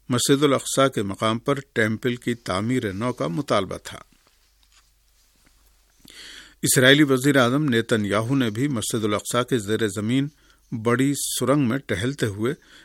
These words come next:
ایک ویڈیو پیغام جاری کیا۔ اسرائیل کا دعویٰ ہے کہ اس نے یہ سرنگیں آثار قدیمہ کی تحقیقات کے لیے بنائی ہیں، لیکن وسیع پیمانے پر یہ تصور پایا جاتا ہے کہ زیر زمین کھدائی کا مقصد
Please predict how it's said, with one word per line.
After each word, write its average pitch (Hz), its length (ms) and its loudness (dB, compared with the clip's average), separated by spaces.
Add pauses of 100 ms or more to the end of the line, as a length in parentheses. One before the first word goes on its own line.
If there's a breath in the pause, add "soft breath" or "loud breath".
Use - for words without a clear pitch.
(120)
ایک 123 220 2
ویڈیو 123 420 0
پیغام 107 460 -4
جاری 135 360 0
کیا۔ 90 260 -8 (480)
اسرائیل 127 420 2
کا 139 200 2 (140)
دعویٰ 123 300 -2
ہے 123 140 -2
کہ - 100 -8
اس 104 200 -4
نے 123 120 0
یہ 101 180 -2 (120)
سرنگیں 123 360 -2 (420 loud breath)
آثار 120 440 2
قدیمہ 110 480 -4
کی 123 180 -6
تحقیقات 117 600 -6
کے 117 100 -4
لیے 101 220 -2
بنائی 131 380 0
ہیں، 101 120 -6 (2250 loud breath)
لیکن 139 340 6 (420)
وسیع 131 340 0
پیمانے 110 440 0
پر 143 200 -2
یہ 120 360 2
تصور 123 460 -2
پایا 135 340 -2
جاتا 110 440 -6
ہے 135 80 -2
کہ 131 140 -2
زیر 120 380 0
زمین 107 440 -4
کھدائی 107 440 -2
کا 127 120 -4
مقصد 107 480 -4